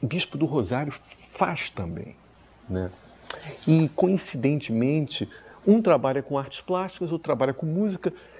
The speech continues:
e os dois têm uma relação, são um tanto, tem um problema esquizofrênico, tanto um quanto o outro. Mas o que, eles trabalham com lixo. O que que é? Com fragmentos,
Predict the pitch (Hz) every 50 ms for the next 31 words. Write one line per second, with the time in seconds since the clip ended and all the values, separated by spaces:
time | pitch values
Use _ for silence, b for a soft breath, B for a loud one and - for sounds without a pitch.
0 | B B B 180 185 165 131 131 131 151 160 180 190 180 - - - _ 175 175
1 | 180 185 185 190 185 180 175 160 151 - 170 156 139 - - - 165 170 175 170
2 | - - _ - - - - - - 247 269 - - - - - 185 175 - 202
3 | 202 196 196 - - - - 285 349 - 202 147 123 131 131 127 120 113 110 -
4 | - - 131 120 147 175 175 - - - 151 160 160 160 151 151 - - - 196
5 | 202 202 - 160 165 156 - 170 156 - 110 92 92 92 - - - B B B
6 | B 190 190 175 - 202 240 226 226 - - - - - 202 190 - - - 208
7 | 185 160 170 170 190 196 - - 208 214 208 165 120 117 139 151 147 - - -
8 | - - - 233 226 226 - 151 127 113 110 - - - 190 170 - - 190 190
9 | 196 180 185 165 120 101 110 120 117 - - - - - - - - -